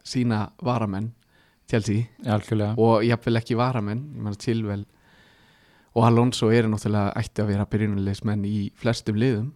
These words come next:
Speaker 2: Mhm.
Speaker 1: myndi maður halda, að spila Guetta og James líka. Þannig að mér fannst svona,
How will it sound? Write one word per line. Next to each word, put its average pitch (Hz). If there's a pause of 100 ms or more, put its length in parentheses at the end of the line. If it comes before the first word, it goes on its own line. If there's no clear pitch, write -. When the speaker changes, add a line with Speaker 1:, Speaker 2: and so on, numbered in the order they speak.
(260)
Speaker 2:
Mhm. 107
Speaker 1:
myndi 107
maður 101
halda, 120
að 117
spila 107
Guetta 110
og 107 (100)
James 117
líka. 143 (760)
Þannig 110
að 113
mér 120
fannst 139
svona, 143